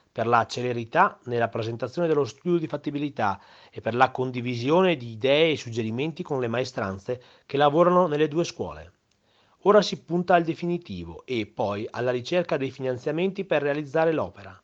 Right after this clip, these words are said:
Nel momento in cui avremo il progetto definitivo e il quadro economico, conclude il vice sindaco, cercheremo i soldi. Un'opera di questo tipo potrà costare sui due milioni.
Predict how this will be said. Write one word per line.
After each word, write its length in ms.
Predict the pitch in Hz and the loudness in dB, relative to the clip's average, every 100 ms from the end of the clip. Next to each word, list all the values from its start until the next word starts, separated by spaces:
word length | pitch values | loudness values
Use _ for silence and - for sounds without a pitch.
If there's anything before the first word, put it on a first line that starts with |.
| _ _ _ _ _ - | _ _ _ _ _ -2
Nel 120 | 113 | 0
momento 340 | 120 151 147 | 2 0 -2
in 100 | 135 | -6
cui 180 | 131 143 | -4 0
avremo 400 | 135 135 143 139 | 2 4 4 2
il 80 | 127 | 0
progetto 460 | 135 123 139 139 | 0 0 0 0
definitivo 720 | 131 123 123 123 123 156 139 117 | -2 -4 -6 -8 -8 -4 0 0
e 80 | 107 | 0
il 120 | 104 | -2
quadro 380 | 123 127 123 120 | 2 2 4 0
economico, 600 | 117 123 147 165 170 165 | 0 2 2 2 -6 -8
conclude 460 | - 110 104 117 | -6 -8 -6 -4
il 80 | 113 | -4
vice 180 | 107 113 | -6 -10
sindaco, 560 | - 160 165 160 160 - - _ - | -8 -4 -4 -2 -4 -6 -20 _ -6
cercheremo 480 | 156 131 175 185 | -4 2 2 4
i 60 | 180 | 2
soldi. 480 | - 101 87 80 - _ _ _ - | -2 -6 -6 -14 -20 _ _ _ -6
Un'opera 420 | 120 123 131 123 | 2 2 4 0
di 100 | 117 | 0
questo 280 | 117 110 113 | -4 -4 -6
tipo 320 | 160 165 190 | -8 -2 -2
potrà 280 | - 127 143 | -2 -4 -2
costare 400 | 170 127 165 180 | -2 0 2 2
sui 200 | - 165 | 0 -4
due 120 | 170 | -2
milioni. 560 | 170 170 123 87 80 | -2 -4 -4 -6 -12